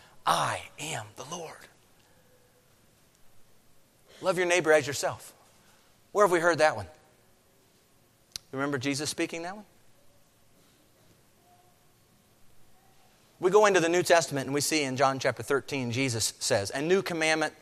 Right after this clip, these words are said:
I give to you, that you love one another. As I have loved you, you also love one another." Think about that. "As I have loved you," Jesus says, "you're to love one another.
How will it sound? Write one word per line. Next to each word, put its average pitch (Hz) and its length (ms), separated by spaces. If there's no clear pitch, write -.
I 131 80
give 143 220
to - 120
you, 113 160
that 156 200
you 185 120
love 220 480
one 233 180
another. 226 460
As 180 140
I 269 140
have 262 120
loved 240 260
you, 269 140
you 254 340
also 233 480
love 196 300
one 196 140
another." 185 260
Think 277 200
about 208 260
that. 170 180
"As 262 200
I 320 200
have 330 180
loved 302 260
you," 302 240
Jesus 220 400
says, - 460
"you're 320 280
to 285 80
love 262 260
one 233 180
another. 165 300